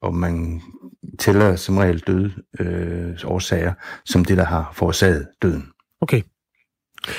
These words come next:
Speaker 2: Øhm, kan I ikke spørge, det er Jens, der skriver, "Kan I ikke spørge eksperten," det er så dig, Lars, "om den optimale strategi ikke er den, hvor man ligger så tæt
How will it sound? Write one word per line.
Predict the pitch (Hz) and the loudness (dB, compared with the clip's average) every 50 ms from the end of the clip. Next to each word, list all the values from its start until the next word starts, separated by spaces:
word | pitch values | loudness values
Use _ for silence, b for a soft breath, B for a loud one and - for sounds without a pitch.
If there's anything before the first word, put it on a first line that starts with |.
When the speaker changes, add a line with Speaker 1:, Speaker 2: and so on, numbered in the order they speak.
| B B B B B B B B B B B B _ _ _ _ - | B B B B B B B B B B B B _ _ _ _ 0
Speaker 2:
Øhm, | 175 165 165 156 156 160 160 160 156 - _ - | 2 2 4 2 2 2 2 2 0 0 _ 0
kan | - 170 196 208 | 0 0 2 2
I | 202 180 | 2 2
ikke | 180 185 180 190 | 2 2 0 0
spørge, | - - 160 151 156 175 175 - | -2 0 0 0 0 0 -2 0
det | - 165 | 0 2
er | |
Jens, | 147 143 151 165 | 2 2 0 0
der | - 170 | -2 -4
skriver, | 147 - 151 139 131 | -2 0 0 0 0
"Kan | - - 147 | 0 0 2
I | 151 | 2
ikke | 165 180 - | 2 0 -2
spørge | - - 165 160 175 175 | -2 -2 0 0 2 0
eksperten," | 160 139 - - 135 131 139 143 151 110 - | -2 -2 -2 -2 -2 -2 -2 -4 -6 -6 -2
det | - | -2
er | 160 | 0
så | 147 147 | 0 0
dig, | 120 117 123 131 | 0 2 2 2
Lars, | 127 120 123 123 - - - | 2 2 0 -2 -4 -6 -2
"om | - 170 156 156 147 - - | 0 2 2 2 0 0 0
den | 165 156 180 | 0 0 0
optimale | - 165 147 - - 160 156 190 196 170 | 0 -2 -2 0 0 2 2 2 2 0
strategi | 143 - 170 156 151 139 165 196 | -2 -2 -2 -2 0 0 0 0
ikke | 190 170 170 170 180 | 2 2 2 2 2
er | 165 151 151 | 2 0 0
den, | - 175 175 185 | 0 0 -2 0
hvor | 165 160 | 0 2
man | 151 151 143 | 2 2 2
ligger | 151 175 - 185 | 2 0 0 -2
så | 156 - 165 | -2 -2 -4
tæt | - - - - 196 | -4 -2 -2 0 -2